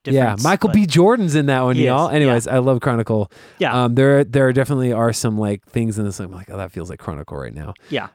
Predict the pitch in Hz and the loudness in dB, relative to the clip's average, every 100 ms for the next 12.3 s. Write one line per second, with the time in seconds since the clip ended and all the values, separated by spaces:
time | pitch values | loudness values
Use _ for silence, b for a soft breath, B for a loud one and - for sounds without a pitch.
0 | - 110 104 104 - 107 104 101 98 92 | -8 -4 -2 -4 -4 -2 -2 -2 -4 -6
1 | b b b b - 160 98 95 90 90 | b b b b -6 -4 -2 -2 -4 -6
2 | 175 - 254 - 165 - 185 233 226 165 | -8 -2 -4 -2 -10 -4 -2 -2 -4 -4
3 | 160 170 165 160 139 139 127 117 113 135 | -4 -4 -4 -4 -4 -4 -4 -6 -6 -8
4 | - 147 143 b - 104 95 - 147 165 | -6 -6 -8 b -6 -4 -4 -6 -6 -4
5 | 147 - 151 147 139 135 - 135 139 139 | -6 -4 -4 -2 -4 -6 -4 -2 -2 -2
6 | 135 135 135 135 - _ - 131 127 131 | -2 -2 -2 -4 -8 _ -6 -4 -2 -4
7 | 113 127 120 120 123 120 113 127 120 117 | -4 -6 -6 -6 -8 -10 -10 -10 -10 -14
8 | _ - 113 104 104 107 117 120 123 - | _ -8 -6 -2 -4 -6 -8 -8 -10 -10
9 | B - 294 269 339 370 262 - 165 147 | B -2 0 2 2 2 -2 -2 -2 0
10 | 135 120 123 - 277 262 117 - 135 123 | 0 0 -2 -4 -6 -4 -6 -6 -6 -6
11 | 107 104 107 - 110 113 110 107 110 - | -4 -6 -6 -6 -2 -2 -2 -4 -6 -4
12 | 107 101 | -6 -6